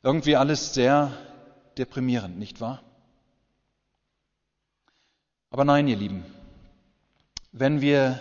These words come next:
es recht bedenken, und das wollen wir heute tun, wenn wir es recht bedenken, dann sehen wir, dass der Karfreitag kein deprimierender Pflichtfeiertag ist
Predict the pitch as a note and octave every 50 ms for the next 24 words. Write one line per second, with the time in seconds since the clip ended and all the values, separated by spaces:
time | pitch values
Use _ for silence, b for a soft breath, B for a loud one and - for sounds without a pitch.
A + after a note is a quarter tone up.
0 | - - - C3+ - - B2+ C#3 D3 - - - A2+ F#2+ G2+ F#2+ G2 F#2+ G2 F2+
1 | - _ _ _ _ _ _ _ _ _ _ _ _ _ _ _ _ b b b
2 | b b b b B2+ C3+ - - D#3 D3+ D#3 E3 D#3 D3 C#3+ D3+ D3 - C#3 B2
3 | - - F3 E3 D#3 C#3 C3+ C#3 D3+ - - - - - _ - C3+ B2 C3 C3
4 | C#3+ C3 C3+ C3+ C3 B2+ B2 B2 B2 - - C3 B2 - - - B2 D3 D#3+ -
5 | - - C#3+ B2 A2+ B2 C3 C#3+ - - D3 C3+ B2 B B B B B B B
6 | B B B B - - C3 C3+ B2 D#3 E3+ F#3 F3+ D#3 C3+ B2+ - - C#3 -
7 | C#3+ C3+ - - C#3 C#3 D3 D3 D#3 C#3 C3 - - - - - D3 D3 D#3+ E3+
8 | D#3 A#2+ G#2+ - - - C3 - - C3+ C3 C3 C#3+ D#3 D3 D3 C3 C3 - -
9 | C#3+ D3+ - - - - A2 G#2+ G#2 G2+ - G#2+ G2 - - G#2 G#2+ - - -